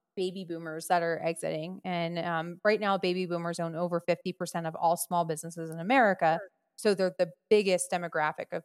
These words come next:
Speaker 1: people selling their businesses. And, um, I think just because they're older, they have more life experience, and, and they're more oriented to a slower lifestyle after they sell, they're really most interested in, um, legacy.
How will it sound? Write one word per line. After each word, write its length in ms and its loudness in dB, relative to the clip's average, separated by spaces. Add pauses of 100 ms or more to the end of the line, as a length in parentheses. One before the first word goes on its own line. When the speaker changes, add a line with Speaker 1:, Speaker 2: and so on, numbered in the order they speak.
Speaker 1:
people 180 -8
selling 360 -8
their 120 -8
businesses. 600 -8 (380)
And, 360 4 (140)
um, 420 -2 (220)
I 80 8
think 240 0
just 220 -4
because 640 2 (100)
they're 200 2
older, 380 4
they 80 6
have 140 0
more 200 2
life 200 4
experience, 720 -2
and, 220 -6 (120)
and 240 -4
they're 320 0
more 380 0
oriented 760 -2 (300)
to 400 2
a 80 -4
slower 500 2
lifestyle 560 2
after 200 0
they 140 0
sell, 460 6 (500)
they're 300 8
really 320 4
most 300 -2
interested 680 -4
in, 380 -8 (140)
um, 380 -6
legacy. 760 2